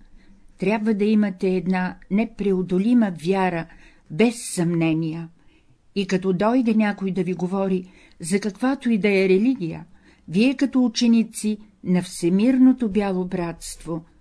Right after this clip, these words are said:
казвайте: „Този въпрос ние го изключваме, ние за религия не говорим.“ Заговорят ви за някои обществени въпроси,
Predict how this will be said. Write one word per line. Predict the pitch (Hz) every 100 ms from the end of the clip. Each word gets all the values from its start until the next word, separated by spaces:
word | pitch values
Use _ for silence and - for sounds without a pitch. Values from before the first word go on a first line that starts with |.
| _ -
казвайте: | 208 180 170 151 147 131 160 165 - _ - - - -
„Този | - 302 214
въпрос | 180 180 196 208 220 - - _ _
ние | 185 202 226
го | 190
изключваме, | 170 - 196 220 - 214 196 165 185 - _ _ _ -
ние | 226 294 294
за | 214 214
религия | 208 208 220 185 208 196 202 - _ _ -
не | 208
говорим.“ | 190 196 165 151 151 160 165 - _ _ _ _ _ _
Заговорят | 143 170 170 175 233 240 190
ви | 165 226 - - - - - - -
за | 185
някои | 220 233 233 220 214 208
обществени | 208 196 - 240 233 - 180 180
въпроси, | 170 170 175 160 160 - 156